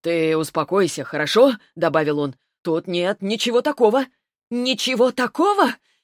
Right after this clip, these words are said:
И ты говоришь мне, что тут нет ничего такого?» Она снова взглянула на розовый халатик Хлои.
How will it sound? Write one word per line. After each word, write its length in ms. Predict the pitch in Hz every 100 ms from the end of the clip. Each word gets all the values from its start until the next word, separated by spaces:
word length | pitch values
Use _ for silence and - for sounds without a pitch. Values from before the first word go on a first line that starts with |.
| _ -
И 100 | 208
ты 120 | -
говоришь 480 | 175 156 147 180 -
мне, 160 | 139 143
что 240 | - 165
тут 340 | 156 196 208
нет 500 | 175 175 226 208 - -
ничего 560 | 190 247 - 214 262
такого?» 720 | - 185 - 302 392 370 240 - _ _ _ _
Она 200 | 202 190
снова 340 | - 180 156
взглянула 560 | 151 147 175 170 196 196
на 240 | 185 196
розовый 480 | 180 180 175 190 196
халатик 640 | 190 151 143 156 - 160
Хлои. 500 | - - 156 147 143